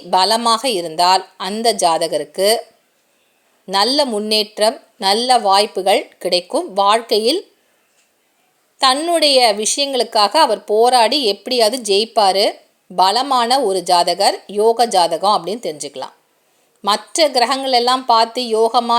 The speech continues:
இல்லையாங்கிறத விட, ஜாதகர் எப்படி இருக்காரு,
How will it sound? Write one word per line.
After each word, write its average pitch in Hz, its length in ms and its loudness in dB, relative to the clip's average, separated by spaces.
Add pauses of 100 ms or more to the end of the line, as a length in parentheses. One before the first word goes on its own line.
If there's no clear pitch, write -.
இல்லையாங்கிறத 220 760 -2
விட, 180 180 -2 (1900)
ஜாதகர் 285 640 2
எப்படி 220 300 0
இருக்காரு, 170 360 -4